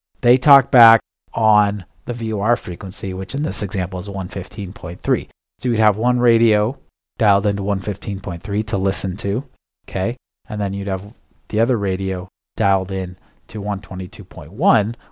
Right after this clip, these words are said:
which they receive. So you transmit, you, you know, you key the mic and talk on one twenty-two point one.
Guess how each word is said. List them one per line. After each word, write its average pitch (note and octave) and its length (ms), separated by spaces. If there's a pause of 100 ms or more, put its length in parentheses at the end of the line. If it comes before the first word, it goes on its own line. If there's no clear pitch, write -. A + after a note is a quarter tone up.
which - 160
they F2+ 140
receive. A#2+ 480
So - 100
you F#2+ 80
transmit, A#2+ 720
you, G#2 140 (340)
you A2 80
know, F#2+ 80
you F2+ 200 (380)
key C#3 200
the A#2+ 80
mic G#2+ 340 (380)
and B2+ 100
talk G#2+ 260
on G#2+ 80
one G#2 140
twenty-two G2 380
point F2 180
one. E3+ 320